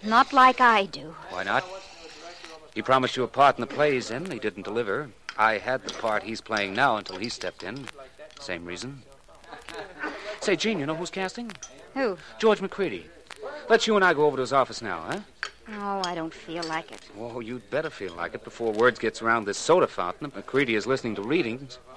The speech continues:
Speaker 2: Did you ever see so many actors and actresses out of work in your life?
Speaker 1: That includes us, you know.
Speaker 2: Not if we get over to McCready's in time.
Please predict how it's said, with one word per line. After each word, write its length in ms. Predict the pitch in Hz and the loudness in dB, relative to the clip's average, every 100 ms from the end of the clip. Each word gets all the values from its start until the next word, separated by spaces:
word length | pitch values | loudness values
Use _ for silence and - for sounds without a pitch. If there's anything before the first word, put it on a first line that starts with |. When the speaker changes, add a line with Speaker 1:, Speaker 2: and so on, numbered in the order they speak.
| - - - - - - - | -20 -20 -20 -20 -20 -20 -18
Speaker 2:
Did 120 | 101 | -12
you 80 | 127 | -10
ever 160 | 202 185 | -8 -6
see 200 | - 131 | -6 -4
so 140 | 117 | -4
many 260 | 107 110 104 | -2 -2 0
actors 320 | 101 - 95 | -2 -4 -6
and 100 | 95 | -4
actresses 420 | 98 - - - | -4 -4 -8 -4
out 100 | 98 | -4
of 140 | 95 | -2
work 200 | 120 107 | -2 -2
in 80 | 98 | -6
your 120 | 87 | -10
life? 400 | 85 92 123 - - - | -6 -4 -4 -8 -20 -18
Speaker 1:
That 320 | 190 185 208 185 | -12 -6 -6 -8
includes 440 | - - 226 185 | -8 -2 -2 6
us, 320 | 226 - - | 8 8 2
you 120 | 151 | -8
know. 240 | 143 139 147 - - | -6 -10 -12 -8 4
Speaker 2:
Not 160 | 120 | 4
if 100 | 113 | 4
we 80 | 113 | 2
get 100 | 107 | 0
over 140 | 110 | 0
to 60 | 98 | -2
McCready's 440 | 98 117 175 170 | -6 -2 -2 -2
in 80 | 101 | -4
time. 460 | 95 104 139 165 | -6 -4 -4 -6